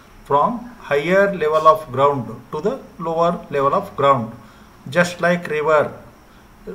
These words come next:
water flow occurs from higher level of the ground to lower level of the ground. So current analogy is also same to the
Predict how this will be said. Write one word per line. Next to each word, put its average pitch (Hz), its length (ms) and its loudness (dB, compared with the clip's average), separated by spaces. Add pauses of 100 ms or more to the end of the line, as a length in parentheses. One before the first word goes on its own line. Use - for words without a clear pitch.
(220)
water 139 320 4
flow 180 420 2
occurs 165 280 -4
from 175 440 -2 (120)
higher 185 560 0 (640)
level 143 260 4
of 147 220 0
the 156 220 -10
ground 135 460 -4
to 254 320 -4
lower 160 540 -2
level 135 300 -2
of 139 160 -6
the 208 60 -6
ground. 139 540 0 (300)
So 147 420 -2 (440)
current 180 420 2
analogy 143 840 -2 (440)
is 135 160 -6
also 135 340 -4
same 135 360 -4
to 147 60 -6
the 202 200 -6